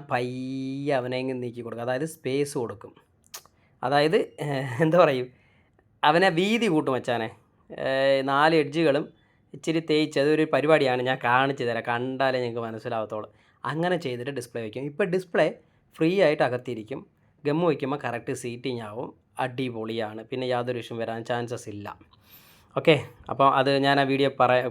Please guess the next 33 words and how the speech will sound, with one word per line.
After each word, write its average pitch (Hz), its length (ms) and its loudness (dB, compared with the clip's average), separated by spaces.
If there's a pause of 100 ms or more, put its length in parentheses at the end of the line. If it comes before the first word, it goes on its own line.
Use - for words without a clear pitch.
(120)
കാണിച്ചു 123 300 -2
തരാം. 117 180 -4 (140)
ഈ - 20 -2 (140)
പറഞ്ഞാലൊന്നും 123 500 0
കറക്റ്റ് 117 240 -8
മനസ്സിലാവത്തില്ല. 113 600 -6
നിങ്ങൾ 139 200 0
ആരെങ്കിലും 147 240 6
അങ്ങനെ 151 200 2
ചെയ്തിട്ടുണ്ടെങ്കിൽ 139 560 0
കമന്റ് 120 220 -2
ചെയ്യാൻ 120 160 -2
മറക്കല്ലേ. 107 300 -8 (460)
ഇത് 160 100 2 (160)
ഞങ്ങൾ 170 140 6 (100)
ചെയ്യുന്ന 160 260 6
പറഞ്ഞ 160 220 4
മുമ്പ് 147 200 0 (420)
ഈ 147 120 0
റിങ്ങർ 156 320 4
മാറാൻ 147 340 6
നേരത്ത് 139 320 -2 (180)
ചില 143 200 0
റിങ്ങറുകൾ, 143 380 0 (260)
ഏഹ്, 139 180 -2 (260)
ആ, - 20 0 (160)
ബോക്സ്, 143 340 -4
ബോക്സ് 151 340 -2
ടൈപ്പ് 139 200 -2
വരുന്ന 131 200 -2 (120)
റിങ്ങറുണ്ട്, 117 380 -6 (520)
അതിൽ 160 240 2
ഇരിക്കത്തില്ല. 139 400 -4